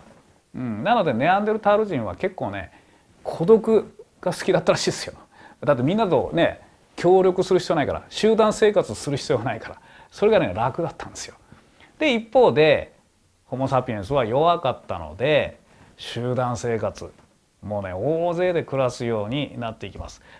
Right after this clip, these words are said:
助け合ってね、支え合うんです。だからその、ネアンデルタール人でしょ？十数名でしか生活していなかったのに、対してホモ・サピエンスは、もう最終的にはもう千人規模の社会で生活をしていたそうですよ。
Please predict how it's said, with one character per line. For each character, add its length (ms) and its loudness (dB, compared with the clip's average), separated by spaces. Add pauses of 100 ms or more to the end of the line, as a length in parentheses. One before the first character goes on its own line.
(120)
助 340 -8
け 80 0
合 40 0
っ 40 -4
て 100 -12
ね、 120 -14
支 80 -16 (180)
え 160 -2
合 60 -4
う 60 -8
ん 20 -12
で 80 -20
す。 180 -18 (540)
だ 80 0
か 60 4
ら 60 4
そ 120 0
の、 340 -2 (140)
ネ 120 -2
ア 80 4
ン 60 -2
デ 80 2
ル 60 -2
タ 80 2
ー 40 4
ル 60 2
人 100 -4
で 60 -12
し 60 -8
ょ？ 140 -2 (180)
十 260 2
数 300 4
名 180 2
で 80 0
し 80 -6
か 80 -2
生 160 -4
活 200 -4
し 100 -10
て 80 -2
い 20 0
な 140 -2
か 60 -4
っ 140 -8
た 120 -6
の 120 -10
に、 320 -4 (300)
対 280 -2
し 100 -12
て 100 -6
ホ 140 -6
モ・ 120 -2
サ 160 0
ピ 140 -6
エ 60 -6
ン 80 -10
ス 160 -12
は、 280 0 (440)
も 60 -8
う 20 -8
最 280 -2
終 200 -2
的 140 -2
に 120 0
は 60 0
も 160 -8
う 20 -12
千 420 2
人 180 6
規 200 0
模 140 0
の 60 0
社 200 2
会 300 0
で 320 2 (300)
生 280 -2
活 260 0
を 60 0
し 120 -8
て 140 2
い 60 0
た 100 -8
そ 200 -6
う 40 -4
で 60 -12
す 120 -14
よ。 80 -18